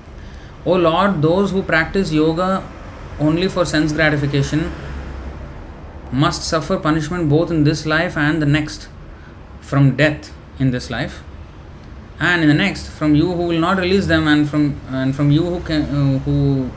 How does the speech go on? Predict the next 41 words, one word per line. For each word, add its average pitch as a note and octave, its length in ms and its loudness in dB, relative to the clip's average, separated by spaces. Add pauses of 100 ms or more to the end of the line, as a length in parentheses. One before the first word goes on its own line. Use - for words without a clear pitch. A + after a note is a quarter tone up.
whose D3+ 160 -2
kingdom E3+ 320 0
they D#3+ 80 4
cannot D#3+ 240 4
reach F3 240 0 (440)
in C#3+ 80 0
the D3 60 4
next D3+ 180 0
life. D#3 220 -6 (580)
So C#3 80 -2
in C3 80 2
this C#3 160 -2
life D#3+ 200 2
they D#3+ 80 4
will D#3 120 4
be D#3 80 4
have, C#3+ 280 2 (720)
their C3 220 4
sense D3 220 4
gratificatory D3 520 4
pursuits C3+ 380 0
will C3+ 120 0
be B2+ 160 0
finished C#3 360 2
with A2 220 -8
death, C#3+ 240 -4 (840)
and D#3 280 4
next D3+ 220 2
life E3+ 160 0
they D#3+ 80 2
cannot C#3+ 240 4
reach D3+ 260 2
Krishna. D3+ 360 -4 (960)
So C3+ 140 -6
in C3 80 0
this C#3+ 180 0
life D#3 180 0
and C#3 120 2
next D3 200 0
they C3+ 100 2
will D#3+ 200 -2